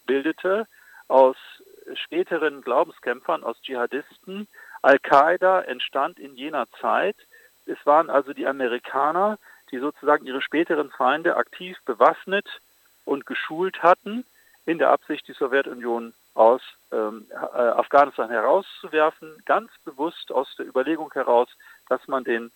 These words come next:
Sowjets dort in Afghanistan eine Niederlage bereiten könnte,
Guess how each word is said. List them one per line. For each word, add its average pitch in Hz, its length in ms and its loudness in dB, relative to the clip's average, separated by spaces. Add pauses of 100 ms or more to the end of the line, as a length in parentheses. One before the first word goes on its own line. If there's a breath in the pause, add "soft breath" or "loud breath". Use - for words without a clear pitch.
(160)
Sowjets 143 580 2
dort 113 320 4
in - 140 -12
Afghanistan 117 840 -2
eine 117 480 -6 (100)
Niederlage 156 520 4
bereiten 120 400 2
könnte, 117 420 -6